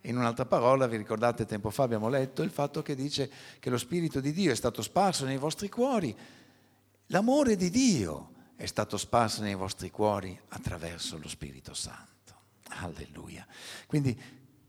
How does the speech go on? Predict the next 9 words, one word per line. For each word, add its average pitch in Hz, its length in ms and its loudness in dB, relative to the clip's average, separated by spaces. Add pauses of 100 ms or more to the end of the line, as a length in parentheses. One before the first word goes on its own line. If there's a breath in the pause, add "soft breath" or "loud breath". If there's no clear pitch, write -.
(220)
riusciamo 117 480 -2
a 104 40 2
mettere 104 280 2
insieme 110 540 2
tutti 101 240 -10
questi 95 520 -6 (120)
pensieri, 101 720 -2 (1800)
perché 98 640 -4 (1000)
questa - 560 -6